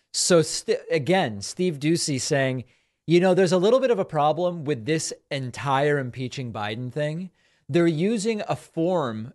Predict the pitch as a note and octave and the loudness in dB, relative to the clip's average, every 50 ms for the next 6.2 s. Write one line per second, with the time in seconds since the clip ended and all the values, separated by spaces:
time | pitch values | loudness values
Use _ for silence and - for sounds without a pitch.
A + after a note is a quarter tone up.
0 | _ _ - D#3 C#3+ C#3 B2+ A2+ C#3 A2 G#2 B2+ C#3+ C#3+ - - D#3+ C#3 - C3 | _ _ 0 0 0 0 -2 -4 -6 -4 -2 -2 -2 -2 -2 -4 -6 -6 -6 -8
1 | - - C3+ B2 B2 B2 - - D3 C#3+ D3 D#3 E3 - - - D3 B2+ G#2+ G2 | -6 -4 -2 -2 -2 -2 -4 -4 -4 -4 -6 -8 -10 -14 -6 -4 -4 -4 -2 -2
2 | B2+ B2+ C3 C3 C3 C3 B2+ A#2 B2+ A#2 - C3 A2+ G#2 - A#2 A#2+ A2 - - | 0 0 0 0 0 -2 -2 -2 -4 -4 -4 -6 -8 -8 -6 -8 -8 -8 -8 -8
3 | C3+ C#3 - - D3+ D#3 D#3 E3+ E3+ - - - - _ _ _ _ _ _ _ | -8 -10 -8 -6 -2 -2 -2 -2 -2 -6 -8 -8 -10 _ _ _ _ _ _ _
4 | _ _ _ _ _ _ _ - F#3+ G3+ F#3 A3 B3 G#3 - A#3+ A3 G3+ G3 G3 | _ _ _ _ _ _ _ 2 2 2 4 2 -2 -2 -2 -2 -2 -2 -2 -2
5 | F#3+ F#3 D#3+ F3+ D#3+ C#3+ D#3+ D3 C#3 B2 C#3+ D3 D3+ E3 E3 C3+ - B2+ G2+ F#2+ | -2 -2 -2 -2 -2 -2 -2 -4 -2 0 2 2 2 2 0 -4 -6 -4 -4 -4
6 | F#2 F#2 F#2+ | -4 -6 -8